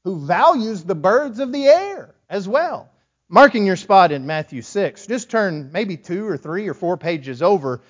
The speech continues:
to Matthew chapter ten. Matthew chapter ten and verse twenty-nine.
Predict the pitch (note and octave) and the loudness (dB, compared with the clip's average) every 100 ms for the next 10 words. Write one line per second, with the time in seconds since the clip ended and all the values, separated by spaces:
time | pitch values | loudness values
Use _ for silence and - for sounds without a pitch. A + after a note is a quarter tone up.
0 | _ - D3+ F3+ F3+ E3+ C#3 D#3 C#3+ - | _ -6 -2 -2 -2 -6 -4 -2 -4 -8
1 | D3 A#3 A#3+ B2 D#3 _ _ _ - D3+ | -10 -4 -4 -4 -8 _ _ _ -6 -2
2 | F3 F3+ E3 F#3 E3+ E3+ D3+ A3 G#3 B2 | -2 -4 -4 -2 -2 -4 -10 -6 -6 -6
3 | G2+ _ _ _ _ _ _ _ _ _ | -10 _ _ _ _ _ _ _ _ _
4 | _ _ _ _ _ _ _ _ - D#3+ | _ _ _ _ _ _ _ _ -10 -2
5 | F3+ E3 - A3 A3+ F3+ B2 F#2+ | -2 -2 -6 -4 -2 -2 -4 -8